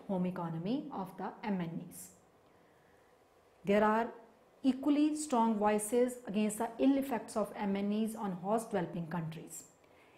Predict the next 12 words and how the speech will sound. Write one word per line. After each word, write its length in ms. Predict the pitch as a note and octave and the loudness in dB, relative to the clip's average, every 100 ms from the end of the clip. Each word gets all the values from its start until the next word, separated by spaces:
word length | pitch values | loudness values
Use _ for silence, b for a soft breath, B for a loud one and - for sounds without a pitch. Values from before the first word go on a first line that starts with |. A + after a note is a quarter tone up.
| B | B
It 120 | D#4+ | -2
is 120 | G#4 G4+ | -2 2
generally 400 | A3+ A3+ A#3 B3 | 2 4 4 4
blamed 480 | F#3+ F3+ E3+ B3 | 4 2 2 2
that 200 | A3 G#3 - | 0 -4 -4
M 180 | B3 C#4 | 0 4
N 160 | D4+ | 4
Es 200 | D#4 E4 - - | 4 2 -2 -8
exacerbate 840 | F#3 F3+ F3+ F3+ D#3+ F3+ E3+ G3+ A#3+ | -4 -2 0 0 0 2 2 0 -2
the 80 | G3+ | -6
problem 540 | - A3+ A#3+ D#4 D#4+ | -2 0 2 0 2
of 140 | A#3+ | 0